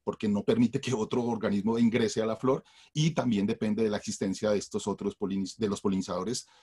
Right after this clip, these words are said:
con la relación con las otras plantas. Por eso, si mantenemos la diversidad, si mantenemos nuestros bosques, vamos a asegurar este servicio de la polinización. Esto para coleópteros, para escarabajos, pero también para coleópteros, entonces vamos a tener gorgojos.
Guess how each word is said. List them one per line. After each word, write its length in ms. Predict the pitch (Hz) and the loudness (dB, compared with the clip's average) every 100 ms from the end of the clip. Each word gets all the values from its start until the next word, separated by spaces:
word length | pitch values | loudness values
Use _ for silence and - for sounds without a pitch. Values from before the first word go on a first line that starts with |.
| _ _ | _ _
con 180 | 135 127 | 4 6
la 60 | |
relación 420 | 104 101 95 98 | 4 0 -2 -4
con 140 | 92 110 | -2 -2
las 120 | 101 | -2
otras 280 | 82 90 - | -4 -8 -4
plantas. 360 | 110 85 87 | -4 -4 -10
Por 140 | - 101 | -2 0
eso, 320 | 98 127 135 _ _ | 2 0 -2 _ _
si 160 | 117 | 0
mantenemos 760 | 104 95 98 107 120 117 - - _ | 2 2 2 2 2 -2 -10 -14 _
la 120 | 101 | -4
diversidad, 640 | 98 92 - 104 104 120 104 | -2 -4 -4 0 0 0 -4
si 140 | - | -6
mantenemos 360 | 98 87 92 98 | -4 -2 -2 -2
nuestros 300 | 107 - 101 | -2 -2 -2
bosques, 400 | 101 104 135 - | -2 -2 -4 -4
vamos 240 | 92 98 | -4 -4
a 60 | 104 | -4
asegurar 360 | 98 90 87 85 | -6 -4 -4 -8
este 180 | 85 107 | -10 -10
servicio 380 | - 82 - 87 | -10 -12 -8 -6
de 20 | |
la 100 | 87 | -6
polinización. 560 | 82 80 80 - - _ _ _ _ _ _ - - _ - _ _ | -8 -12 -12 -16 -20 _ _ _ _ _ _ -20 -20 _ -20 _ _
Esto 440 | 139 139 165 175 - | 2 4 4 4 0
para 280 | - 127 127 | 0 2 2
coleópteros, 720 | - 120 117 - 92 90 - _ | 2 6 6 4 -6 -6 -18 _
para 420 | 107 104 107 107 | 0 0 0 0
escarabajos, 640 | - - 101 98 101 101 - | -2 -4 -2 0 0 -2 0
pero 300 | 127 147 165 | 4 4 4
también 400 | 151 131 127 131 | 4 4 2 0
para 240 | 113 113 | -2 0
coleópteros, 480 | 113 104 - 123 123 | 2 0 0 0 0
entonces 340 | 110 92 113 | 0 -2 -2
vamos 240 | 107 110 110 | 0 0 -2
a 80 | |
tener 220 | 104 95 92 | -4 -4 -2
gorgojos. 600 | 107 98 113 151 - | -4 -2 -4 -4 -6